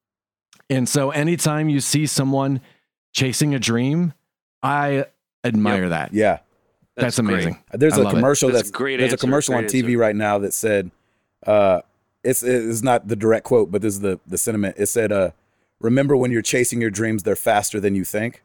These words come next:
Speaker 1: Mm, yeah.
Speaker 3: And I think that
Speaker 2: Mm.
Speaker 3: that's, like, s-, so amazing. It's, it's, it's like what you're saying, Ed. It's not easy to do.
Speaker 1: Mm-hmm. Yeah.
Speaker 3: But you gotta, you know, when you go after it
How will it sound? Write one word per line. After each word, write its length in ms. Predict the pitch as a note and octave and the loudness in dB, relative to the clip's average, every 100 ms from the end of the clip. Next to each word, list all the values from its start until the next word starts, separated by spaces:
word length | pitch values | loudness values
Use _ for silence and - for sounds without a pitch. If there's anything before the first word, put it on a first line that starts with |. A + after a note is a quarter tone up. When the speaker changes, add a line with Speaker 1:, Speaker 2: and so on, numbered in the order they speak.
| - | -4
Speaker 1:
Mm, 460 | C3 C3+ A#2+ F#2+ - _ - | -2 -2 -2 -4 -8 _ -4
yeah. 220 | A#2 G#2+ | 0 2
Speaker 3:
And 80 | A2 | 2
I 40 | |
think 220 | - A2 | 2 -2
that 120 | G#2+ G2 | 0 2
Speaker 2:
Mm. 20 | |
Speaker 3:
that's, 220 | G#2+ - | 2 2
like, 220 | G2+ F#2 - _ - | 0 0 -4 _ -12
s-, 260 | - - - - | -8 -8 -8 -12
so 340 | - - A#2+ A2 | -6 2 4 4
amazing. 420 | G#2+ A2 A2 G#2 | 4 2 2 0
It's, 140 | - - | -2 -6
it's, 240 | - G#2 - _ | -6 -6 -6 _
it's 200 | - G2+ G#2 | -4 -4 -2
like 260 | A2 A2+ | -2 0
what 100 | A#2 | 0
you're 80 | G#2 | -2
saying, 280 | - G#2+ G2+ | -2 -2 -2
Ed. 120 | F#2+ | -2
It's 120 | F2+ | -2
not 180 | A2 A2+ | 0 2
easy 260 | A2+ G#2+ G2 | 2 0 -2
to 80 | |
do. 360 | F2 G#2 F#2 D2+ _ - | -2 0 -2 -4 _ -4
Speaker 1:
Mm-hmm. 360 | B2 A2+ B2+ B2 - _ _ _ _ - | -2 0 -2 -4 -10 _ _ _ _ -4
Yeah. 180 | G#2 | -2
Speaker 3:
But 120 | F#2+ F#2+ | 0 0
you 60 | |
gotta, 300 | G2 F#2+ F2+ | 0 0 0
you 100 | G2 | -2
know, 80 | F#2+ | -2
when 140 | F#2+ G2 | 0 0
you 60 | |
go 200 | F#2+ G#2+ | 2 4
after 300 | G#2 G#2 - F2+ | 4 2 0 -4
it 140 | - | -4